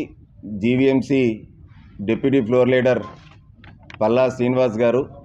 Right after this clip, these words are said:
అలాగే తెలుగుదేశం పార్టీ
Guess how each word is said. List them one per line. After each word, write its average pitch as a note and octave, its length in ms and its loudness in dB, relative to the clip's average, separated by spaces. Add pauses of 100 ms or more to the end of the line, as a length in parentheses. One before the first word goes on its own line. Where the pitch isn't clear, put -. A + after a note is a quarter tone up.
(1080)
అలాగే B2+ 320 2 (1400)
తెలుగుదేశం C3+ 500 2 (100)
పార్టీ C3 340 0